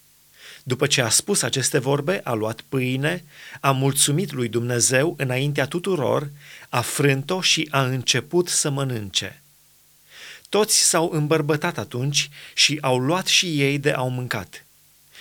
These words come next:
În corabie eram de toți două sute șaptezeci și șase de suflete. După ce s-au săturat, au ușurat corabia,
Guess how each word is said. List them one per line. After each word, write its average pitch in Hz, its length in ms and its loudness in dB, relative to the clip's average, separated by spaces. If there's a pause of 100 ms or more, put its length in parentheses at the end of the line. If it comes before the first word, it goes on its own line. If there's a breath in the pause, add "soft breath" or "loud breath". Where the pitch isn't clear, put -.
(200 loud breath)
În 143 140 2
corabie 147 520 4
eram 151 320 4
de 151 120 2
toți 147 440 2 (260)
două 190 260 2
sute 175 340 0
șaptezeci 156 720 2
și - 280 2
șase 143 440 4
de 123 120 -2
suflete. - 640 -2 (880 loud breath)
După - 260 2
ce 214 140 2
s-au 151 220 4
săturat, 131 640 0 (280 loud breath)
au 139 280 2
ușurat 160 520 2
corabia, 123 680 0